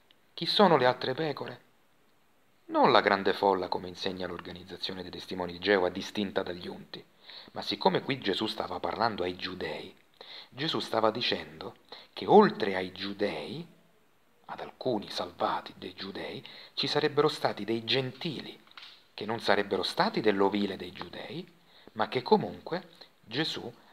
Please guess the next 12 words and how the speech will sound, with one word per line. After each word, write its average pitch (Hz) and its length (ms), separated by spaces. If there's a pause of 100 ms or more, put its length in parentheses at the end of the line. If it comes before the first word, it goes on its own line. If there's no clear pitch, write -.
(120)
avrebbe 123 400
dovuto 120 380
condurre 143 760 (420)
perché 139 720 (180)
avrebbero 160 400
formato 156 420
la 139 160
Chiesa 175 440
insieme 95 440
ai 90 120
giudei 92 400
redenti. 80 580